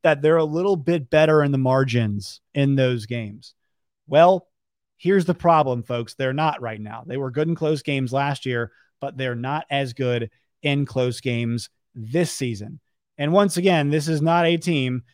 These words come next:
that is doing a good job of getting after the quarterback. They're eleventh in the league right now when it comes to sacks. And then I know they have guys who hold onto the ball and try to make plays, and they use quarterback to run. They're last in the league in, you know, getting sacked as well, too.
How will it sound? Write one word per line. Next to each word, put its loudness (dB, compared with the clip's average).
that 2
is 2
doing 0
a 0
good 0
job 2
of -2
getting 0
after -2
the -6
quarterback. -4
They're -4
eleventh -2
in -4
the -2
league -4
right -2
now -4
when -2
it -2
comes 0
to -2
sacks. 2
And 2
then 2
I 4
know 6
they 4
have 4
guys 4
who 2
hold 0
onto -2
the -2
ball 0
and -2
try -4
to -2
make -6
plays, -2
and -8
they -8
use -6
quarterback -6
to -12
run. -4
They're -10
last 0
in -12
the -6
league -8
in, -10
you -8
know, -8
getting -4
sacked -6
as -10
well, -6
too. -12